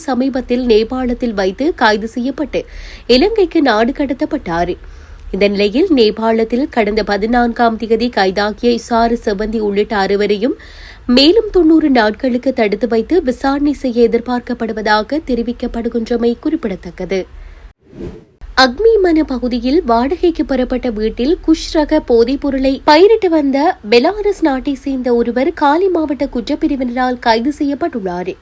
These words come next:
அதன்படி குறித்த வீட்டின் இரு அறைகளில் அவர் போதைப் பொருளை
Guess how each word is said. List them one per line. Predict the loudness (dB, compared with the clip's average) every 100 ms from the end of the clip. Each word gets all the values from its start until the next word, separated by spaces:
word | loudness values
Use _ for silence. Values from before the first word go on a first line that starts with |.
| -6 -4
அதன்படி | -2 -2 0 0 0
குறித்த | -4 -4 -2
வீட்டின் | -2 -2 -4 -2 -2
இரு | 0 0
அறைகளில் | 0 -2 0 2 2
அவர் | 0 -2 -2
போதைப் | -2 0 -2
பொருளை | -2 -2